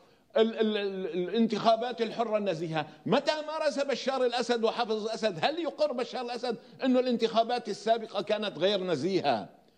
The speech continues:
وغير شفافة والآن يعيدنا بانتخابات شفافة ونزيهة؟ دعونا نناقش الأمور بالمنطق. نحن في سوريا، المشكلة في سوريا أخي سيا-، زياد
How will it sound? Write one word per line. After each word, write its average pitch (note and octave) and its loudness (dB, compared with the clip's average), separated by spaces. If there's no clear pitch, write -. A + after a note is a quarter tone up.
وغير F#3+ 6
شفافة G3 0
والآن F#3 2
يعيدنا F#3+ 0
بانتخابات F3+ 0
شفافة E3+ -4
ونزيهة؟ D3+ 0
دعونا B3 2
نناقش F#3 -2
الأمور D3 0
بالمنطق. C3+ 0
نحن E3+ -4
في C#3 0
سوريا، A#2+ 0
المشكلة A#2 0
في G#2 -4
سوريا A#2 0
أخي B2 -4
سيا-، G2+ -2
زياد G#2 4